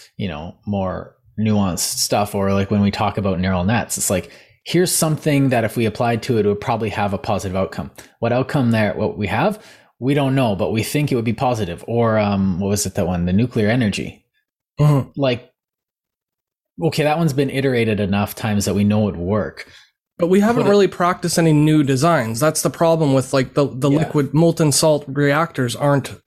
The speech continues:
Speaker 2: as well investigated 'cause we haven't built as many of them because we kept building the World War Two versions. <laughs>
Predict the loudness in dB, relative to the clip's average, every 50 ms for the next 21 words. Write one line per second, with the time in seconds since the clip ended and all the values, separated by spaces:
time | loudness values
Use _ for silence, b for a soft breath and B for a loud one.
0 | _ 0 2 2 4 4 4 4 4 4 4 4 4 2 0 0 -2 0 2 2
1 | 2 2 0 0 0 0 0 0 0 0 0 0 2 2 2 2 2 2 2 2
2 | 2 0 0 0 -2 0 0 2 2 2 4 4 2 2 0 0 0 2 2 2
3 | 0 0 0 0 0 0 0 -2 -4 -2 -2 0 2 2 2 2 2 2 2 2
4 | 2 2 2 0 0 0 0 0 0 0 0 2 2 2 2 0 0 0 -2 -2
5 | 0 0 0 -2